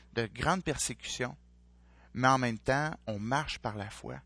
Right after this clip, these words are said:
On continue d'avancer à, à travers la, avec la confiance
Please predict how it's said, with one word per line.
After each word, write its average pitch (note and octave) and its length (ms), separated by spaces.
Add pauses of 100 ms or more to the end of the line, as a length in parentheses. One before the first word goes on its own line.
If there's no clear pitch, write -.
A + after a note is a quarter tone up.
(380)
On A#2 100
continue D3+ 420
d'avancer B2 520
à, A#2+ 320
à B2 120
travers C3+ 320
la, B2 180
avec A#2+ 220
la B2 80
confiance F3 640